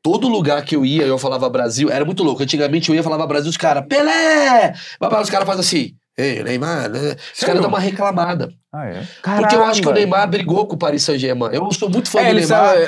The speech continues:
Speaker 3: eles
Speaker 2: Eu
Speaker 3: são
Speaker 2: acho
Speaker 3: um pouquinho
Speaker 2: sabe que é
Speaker 3: esforçados.
Speaker 2: engraçado que quando, quando o Mbappé a-, anunciou que, que ele ia sair, ele não anunciou, mas foi, saiu na imprensa.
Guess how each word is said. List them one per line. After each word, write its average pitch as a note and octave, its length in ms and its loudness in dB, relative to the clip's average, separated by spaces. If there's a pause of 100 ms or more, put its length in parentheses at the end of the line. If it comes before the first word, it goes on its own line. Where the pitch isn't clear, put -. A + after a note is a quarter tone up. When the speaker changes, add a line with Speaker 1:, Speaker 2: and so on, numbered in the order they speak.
(100)
Speaker 3:
eles F3+ 140 2
Speaker 2:
Eu - 40 0
Speaker 3:
são F#3 80 4
Speaker 2:
acho F#3 260 4
Speaker 3:
um F3+ 60 2
pouquinho F3+ 300 2
Speaker 2:
sabe E3+ 160 0
que G3 60 2
é - 20 2
Speaker 3:
esforçados. D3 340 2
Speaker 2:
engraçado A#2 160 -2
que C#3 140 -6
quando, C3 320 -4
quando B2+ 180 -6
o B2+ 80 -4
Mbappé A#2 640 -4
a-, G#2+ 360 -8
anunciou A#2+ 360 -4
que, G#2 500 -4 (560)
que G#2 200 -4
ele G#2 220 -4
ia G2+ 180 -4
sair, A#2 360 -8 (360)
ele G3 120 -6
não A#3 120 0
anunciou, G3+ 320 -4
mas A#2+ 160 -6
foi, C#3+ 160 -8
saiu C3+ 500 -8
na D3 100 -6
imprensa. A2+ 440 -8